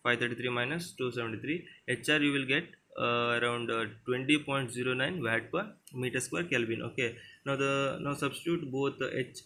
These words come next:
E and H R values in a main formula, that is H is equals to H E plus zero point seven five H R, right? So H is equals to,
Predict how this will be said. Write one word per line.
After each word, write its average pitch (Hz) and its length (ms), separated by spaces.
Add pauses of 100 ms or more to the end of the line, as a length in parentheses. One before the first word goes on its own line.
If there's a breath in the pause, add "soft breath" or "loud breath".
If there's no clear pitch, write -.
(180)
E 156 240
and 151 220
H 127 180
R 139 120
values 131 280
in 139 100
a 175 180
main 143 280
formula, 117 320
that 117 160
is 123 140
H 120 200
is 127 140
equals 127 220
to 151 140
H - 160
E - 60
plus 160 220
zero 120 240
point 123 240
seven 120 200
five 190 220 (100)
H 117 200
R, 110 120
right? 131 200 (340 loud breath)
So 151 400 (200)
H 139 180
is 147 120
equals 139 280
to, 202 280